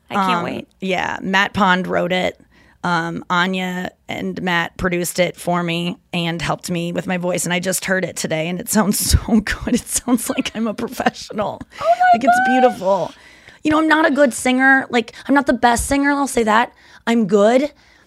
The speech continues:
Speaker 2: It, but what I was able to do was, like, Matt wrote a song for me that really I connected to, and I was able to, like, channel the emotions behind it, which is, I think, more than half of what makes a voice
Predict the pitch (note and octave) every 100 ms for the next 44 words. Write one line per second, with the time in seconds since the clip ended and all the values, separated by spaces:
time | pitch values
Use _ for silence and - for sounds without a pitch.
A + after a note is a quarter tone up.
0 | _ _ - D4+ G3+ A3 A#3+ A#3 - G#3+
1 | A3 A3+ A#3 C4 B3+ B3+ G#3+ A3+ A3 G3+
2 | G3 F#3+ - _ _ _ A3+ A3 G#3 -
3 | C4+ B3 A#3 G#3+ G3 F#3+ G3 - - G3+
4 | F#3 F#3 F3+ F3+ _ _ - F#3 F3 F#3+
5 | G3 G3 F#3+ F#3+ - F#3+ - F3+ E3 G3+
6 | G3 - G3+ G3+ F#3 F3+ F3+ F#3 F3 F#3
7 | F3+ F3 F3 - _ _ - - F#3 F3+
8 | F#3 F3 F3+ F3+ F3+ - F3+ F#3 F3 F3
9 | F3 E3+ - F3+ - F3+ E3 - _ _
10 | _ _ G3+ G#3 F#3 - A3 B3+ C4 A3
11 | G3 D#3 D#3+ - E3 D#3+ - F3 F3+ E3+
12 | F#3 F3 E3 - - -